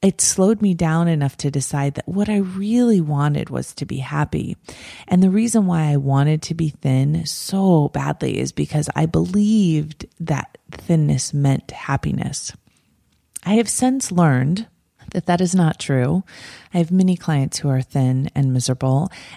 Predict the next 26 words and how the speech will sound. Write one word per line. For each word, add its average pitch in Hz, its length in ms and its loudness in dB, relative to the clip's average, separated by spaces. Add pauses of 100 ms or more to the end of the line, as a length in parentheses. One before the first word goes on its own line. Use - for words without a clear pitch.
And 170 140 4
in 160 140 2
fact, 160 320 -2
when 165 120 2
I 160 80 2
think 190 280 0
about 156 640 0 (380)
the 165 100 0
times 180 560 -2
in 165 40 0
my 147 140 0
life 143 400 0
where - 100 0
I 143 80 0
probably 147 520 -2
had 135 400 -2
the 139 80 -2
quote 139 320 0
unquote - 340 -2
best 131 580 -2
body 165 500 2 (760)
is 160 460 4 (160)
when 190 280 4
I 175 140 2
was 170 240 2 (240)
in 170 260 2